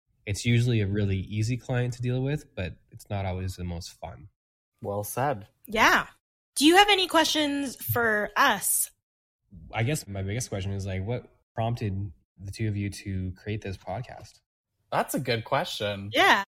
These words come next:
Speaker 2: We wanted to do something creative and fun together,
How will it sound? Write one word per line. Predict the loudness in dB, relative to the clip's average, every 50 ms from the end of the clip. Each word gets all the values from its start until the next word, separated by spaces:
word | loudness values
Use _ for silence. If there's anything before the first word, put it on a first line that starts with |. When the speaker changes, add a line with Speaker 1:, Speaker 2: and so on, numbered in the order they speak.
| _ _ -12
Speaker 2:
We | -8 -4 -2 0 0 0 0 0 0 0 -2 -2 -2 -2 -4 -4 -4
wanted | -4 -4 -4 -2 0 2 2 0 0 -4 -6 -6 -6 -6
to | -8 -6
do | -4 -2 -2
something | -2 -2 -2 -2 -4 -4 -4 -4 -4 -4 -6
creative | -8 -8 -4 -2 -2 -2 0 0 -2 -2 -2
and | -2 -4 -4 -6
fun | -8 -12 -8 -6 -4 -4 -4 -4 -6 -4 -4 -6 -6 -8 -12 -12 -10
together, | -6 -6 -6 -6 -2 0 2 2 2 0 -2 -2 -2 -2 -2 -2 -4 -4 -10